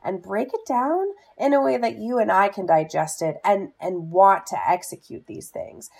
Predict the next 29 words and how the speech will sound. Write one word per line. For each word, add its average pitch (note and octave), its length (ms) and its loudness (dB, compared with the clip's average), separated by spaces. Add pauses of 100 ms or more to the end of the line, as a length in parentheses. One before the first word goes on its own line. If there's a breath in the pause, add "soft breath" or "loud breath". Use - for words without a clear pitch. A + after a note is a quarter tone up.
(160 soft breath)
I C4+ 120 6
don't F#4 220 2
want G#3 520 6
to G#3 120 -6
feel F#3+ 240 -2
like E3 200 0
you F3+ 100 -2
have F3 160 2
to F3 80 -10
sit - 340 -4
behind E3+ 300 -4
a D#3 40 -8
computer E3 800 -4
or F3 100 -4
stare F3 720 0 (300 loud breath)
at F3 360 8 (260 loud breath)
a F#3+ 120 8
wall F#3+ 600 10
full F#3 280 0
of E3 120 2
numbers F#3 520 0
and E3 200 -6
data D#3+ 420 6
for - 160 -10
you E3+ 120 -6
to D#3+ 80 -4
fully E3+ 360 -2
understand D3+ 460 -4
business. G#3 400 -6